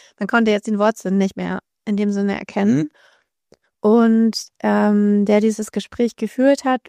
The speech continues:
Speaker 1: wusste aber auch, die Person war mal sehr aktiv im Musikverein und hat, ähm, ganz viel, ich erinnere mich grad gar nicht mehr, welches Instrument es war, Querflöte oder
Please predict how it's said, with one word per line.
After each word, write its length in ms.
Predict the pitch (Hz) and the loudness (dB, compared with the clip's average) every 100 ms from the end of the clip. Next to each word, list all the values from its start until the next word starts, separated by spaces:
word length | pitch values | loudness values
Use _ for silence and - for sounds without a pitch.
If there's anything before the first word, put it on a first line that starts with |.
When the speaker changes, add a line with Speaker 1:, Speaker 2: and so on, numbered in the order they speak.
| _ | _
Speaker 1:
wusste 360 | - 247 262 226 | -6 -4 -2 -2
aber 400 | 214 220 - 196 | -2 -2 0 0
auch, 80 | 220 | -2
die 140 | - | -6
Person 400 | - 208 220 208 | -6 -4 -2 -2
war 140 | 190 196 | -2 -2
mal 160 | 196 | -2
sehr 180 | 196 - | -2 -6
aktiv 340 | 190 - 220 226 | -8 -6 -6 -4
im 120 | 214 | -2
Musikverein 880 | 196 - - - - 208 214 220 214 | -4 -6 -16 -16 -8 -4 -2 -2 -2
und 200 | 202 196 | -2 -2
hat, 180 | 208 - - | -4 -10 -14
ähm, 480 | - - 208 208 208 | -10 -6 -4 -2 -2
ganz 220 | 208 214 | -4 -6
viel, 400 | - 220 208 101 202 | -4 0 2 2 0
ich 60 | - _ _ | -4 _ _
erinnere 300 | - - 214 | -4 0 2
mich 120 | 208 | 2
grad 140 | - 196 | -2 -4
gar 100 | 196 | -2
nicht 100 | 190 | -2
mehr, 80 | 208 | -2
welches 200 | 202 - | -4 -6
Instrument 480 | 202 - 196 208 208 | -8 -2 2 2 2
es 160 | 220 | -4
war, 300 | - 226 247 247 _ _ | 0 0 0 -4 _ _
Querflöte 460 | - - - - - | -10 -6 -4 -6 -2
oder 200 | - - | 0 0